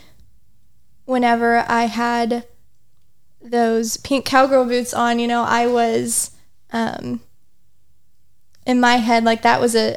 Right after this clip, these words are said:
a symbol of, like, joy and confidence to me.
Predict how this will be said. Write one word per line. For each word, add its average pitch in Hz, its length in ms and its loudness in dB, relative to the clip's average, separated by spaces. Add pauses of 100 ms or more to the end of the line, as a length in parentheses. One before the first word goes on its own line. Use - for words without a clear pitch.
a 226 80 2
symbol 247 680 0
of, 220 380 0 (140)
like, 220 320 -4
joy 247 420 4
and 226 180 -4
confidence 240 600 -4
to - 80 -4
me. 240 300 -4